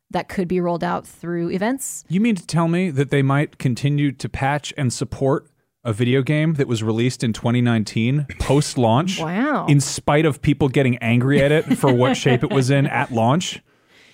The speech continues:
Speaker 1: You know, for Nintendo, maybe that's surprising.
Speaker 2: Yeah.
Speaker 1: But yeah.
Speaker 2: No, exactly.
Speaker 1: Uh, but, um,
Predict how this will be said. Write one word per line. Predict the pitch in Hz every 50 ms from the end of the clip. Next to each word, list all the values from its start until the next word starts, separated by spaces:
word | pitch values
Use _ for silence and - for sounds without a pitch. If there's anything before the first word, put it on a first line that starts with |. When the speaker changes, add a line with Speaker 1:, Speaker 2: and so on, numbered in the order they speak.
| _ _
Speaker 1:
You | 247 247 233
know, | 226 226 226 233 240 247 254 247 233 - _ _ _ _ _ _ _ _ _ _ _ _ _ _ _ _ _ _ _ _ _ _ _ _ _ _ _ _ - - - - - - - - _ _
for | - 339 359
Nintendo, | 349 339 311 - 349 359 311 320 294 254
maybe | 247 240 240 220 233
that's | 220 185 180 -
surprising. | - 190 - 208 180 180 208 185 247 262
Speaker 2:
Yeah. | - - -
Speaker 1:
But | 320 302 - -
yeah. | 247 226 - - 156
Speaker 2:
No, | 139 131 127
exactly. | 127 120 120 123 120 117 113 - 117 107
Speaker 1:
Uh, |
but, | 107 277 277 -
um, | - 269 269 254 247 240 226 226 214 226